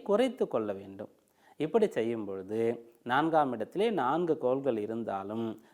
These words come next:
தீங்கு நேராமல் உங்களை காத்து கொள்ள முடியும். அதே சமயத்தில் நீங்கள் முன்னேற வேண்டும் என்று உழைக்கும் போது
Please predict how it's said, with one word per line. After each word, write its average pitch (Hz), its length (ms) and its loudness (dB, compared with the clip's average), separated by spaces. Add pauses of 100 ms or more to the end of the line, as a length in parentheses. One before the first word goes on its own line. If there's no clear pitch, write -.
(140)
தீங்கு 208 340 4
நேராமல் 113 580 0
உங்களை 131 300 -2
காத்து 120 360 -4
கொள்ள 98 300 -6
முடியும். 120 400 -4 (500)
அதே 160 240 4
சமயத்தில் 135 600 -2
நீங்கள் 151 320 0
முன்னேற 170 420 2
வேண்டும் 147 400 -2
என்று 127 220 -2
உழைக்கும் 117 440 -2
போது 98 320 -2